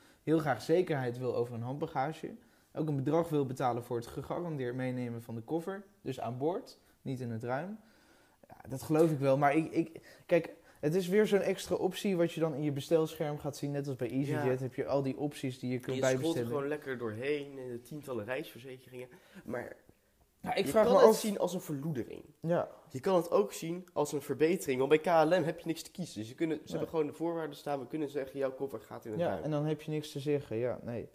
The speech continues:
Speaker 2: Ja.
Speaker 1: Aan de andere kant, kijk, als iedereen dit natuurlijk gaat doen, stel het is maar een paar euro, dus ik ben heel benieuwd wat voor
Speaker 2: Oh,
Speaker 1: prijs
Speaker 2: dat
Speaker 1: het
Speaker 2: lijkt
Speaker 1: gaat
Speaker 2: me
Speaker 1: worden.
Speaker 2: hilarisch.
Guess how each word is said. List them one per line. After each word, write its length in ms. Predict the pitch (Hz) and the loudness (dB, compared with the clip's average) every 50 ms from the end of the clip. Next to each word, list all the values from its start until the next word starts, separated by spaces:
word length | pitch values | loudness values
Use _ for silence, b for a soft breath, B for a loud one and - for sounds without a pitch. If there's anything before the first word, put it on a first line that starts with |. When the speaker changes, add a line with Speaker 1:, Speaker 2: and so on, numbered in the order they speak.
| B B B B | B B B B
Speaker 2:
Ja. 100 | 151 160 | 0 4
Speaker 1:
Aan 80 | 147 | 4
de 60 | 180 185 | 6 6
andere 220 | 202 208 208 190 | 6 6 4 6
kant, 240 | - 180 170 165 - | 6 6 6 6 6
kijk, 200 | - 185 160 139 | 6 6 6 6
als 140 | 135 143 156 | 2 0 0
iedereen 480 | - 180 160 156 156 165 180 180 170 | 0 4 6 8 8 8 8 8 8
dit 140 | 160 165 160 | 6 6 6
natuurlijk 460 | 143 139 131 - 160 147 143 139 135 | 6 0 2 4 4 6 6 4 2
gaat 240 | - 143 120 123 123 | 0 -2 -2 0 2
doen, 240 | 139 151 170 175 151 | 4 4 4 2 -2
stel 220 | - - 156 143 | 0 2 2 2
het 100 | 139 135 | 2 0
is 100 | 147 135 | -2 -2
maar 160 | 135 139 123 | -2 -2 -4
een 100 | 120 120 | -4 0
paar 260 | - 131 131 135 - 131 | 4 4 4 4 4 2
euro, 260 | 139 147 156 147 147 | 2 2 2 2 2
dus 100 | 151 156 | 0 0
ik 120 | 160 156 | -2 0
ben 180 | 151 165 165 165 | 2 2 2 2
heel 200 | 165 160 170 170 | 2 2 2 2
benieuwd 300 | 165 170 170 170 165 - | 2 2 2 2 0 0
wat 160 | 156 143 - | -2 -4 -4
voor 120 | - 143 | -6 -6
Speaker 2:
Oh, 100 | 131 - | -2 2
Speaker 1:
prijs 180 | 185 175 185 196 | 4 4 4 4
Speaker 2:
dat 80 | 110 110 | 2 0
Speaker 1:
het 100 | 107 101 | 0 -2
Speaker 2:
lijkt 0 | |
Speaker 1:
gaat 240 | 127 117 90 95 | -2 -2 -2 0
Speaker 2:
me 60 | 104 110 | 0 0
Speaker 1:
worden. 80 | 120 | 0
Speaker 2:
hilarisch. 300 | 139 156 180 214 - B | 0 -2 -4 -6 -10 B